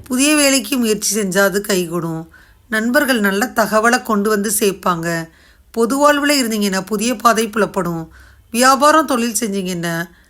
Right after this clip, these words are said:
மாற்றினத்தவரின் ஒத்துழைப்பு மகிழ்ச்சி கூடும். உத்தியோகத்துல இருந்தீங்கன்னா உயர் பதவிகள் உண்டாகும்.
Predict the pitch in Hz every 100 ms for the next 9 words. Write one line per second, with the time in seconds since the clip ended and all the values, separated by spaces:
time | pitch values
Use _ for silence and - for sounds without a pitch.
0 | _ _ _ - 208 233 233 269 294 277
1 | 240 226 214 196 196 220 214 226 190 180
2 | 208 208 202 214 180 165 165 160 _ -
3 | _ - 208 277 285 294 302 294 247 208
4 | 190 185 180 170 185 233 240 247 247 233
5 | 233 247 - _ _ 220 196 175 165 156
6 | 170 165